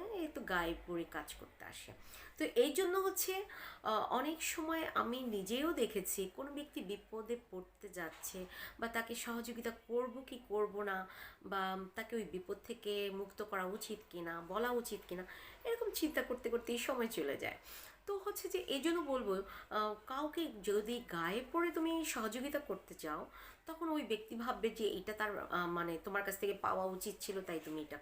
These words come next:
করছো, মানে সে তোমাকে অত গুরুত্ব দিবে না। তো এই জন্যই বলবো নিজের মূল্য যদি কমাতে না চাও কাউকে গায়ে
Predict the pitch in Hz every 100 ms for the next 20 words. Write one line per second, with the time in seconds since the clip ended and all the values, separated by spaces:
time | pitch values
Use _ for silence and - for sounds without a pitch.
0 | - 180 - - 160 - - - - 339
1 | 370 370 370 330 311 294 269 208 208 254
2 | 247 190 160 147 143 170 202 220 214 277
3 | 349 339 302 233 202 330 - - - _
4 | _ _ 190 190 220 202 180 214 269 320
5 | 381 381 349 339 330 269 202 - 226 -
6 | - - 320 320 330 - 185 202